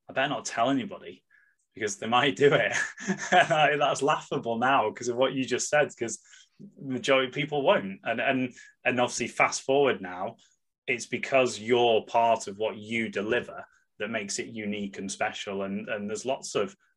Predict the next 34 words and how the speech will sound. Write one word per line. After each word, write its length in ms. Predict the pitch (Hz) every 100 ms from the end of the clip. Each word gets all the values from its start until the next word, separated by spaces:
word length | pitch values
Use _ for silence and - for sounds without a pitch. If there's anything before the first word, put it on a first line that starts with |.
| -
financial 520 | - 104 104 107 - 107
<laughs> 0 |
advisors 480 | - 135 117 107 110
out 220 | 107 104
there. 160 | 104
There's 180 | 104 104
lots 220 | 131 -
of 160 | 135 107 - _ _ -
team 260 | - 117
development, 580 | 107 107 107 110 107 107
leadership 540 | 110 110 101 - 104 -
gurus 420 | 107 107 104 98
out 200 | 104 95
there. 240 | 98 90 _ - - _
It, 140 | 98 147
it's, 420 | 117 - - - _ -
and 200 | 107 110
you're 120 | 113
not 120 | 120
gonna 120 | 123
hit 200 | 101 - 110
everybody. 480 | 131 151 - - 107
You 180 | 110
hit 200 | - 127
your 260 | 127 110 98
people. 540 | 139 151 - 80 - -
And, 280 | - 98 104
and 200 | 98 101 104 _
yeah, 260 | 127 123 95 -
awesome. 380 | - 117 123 104
I 40 | 95
love 200 | 113 -
that. 180 | - - - - - - -
So 260 | 151 160